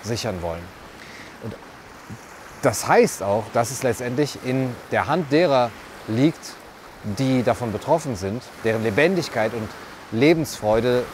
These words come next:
langfristig gesehen bedroht ist, dass sie dafür einstehen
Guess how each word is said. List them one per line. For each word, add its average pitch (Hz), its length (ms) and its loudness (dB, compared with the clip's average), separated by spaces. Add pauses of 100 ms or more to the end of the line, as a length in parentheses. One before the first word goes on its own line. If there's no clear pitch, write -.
(140)
langfristig 135 800 2 (540)
gesehen 120 460 2
bedroht 113 500 2
ist, 127 280 -2 (480)
dass 127 280 2
sie 127 340 2 (680)
dafür 131 300 2
einstehen 107 580 -2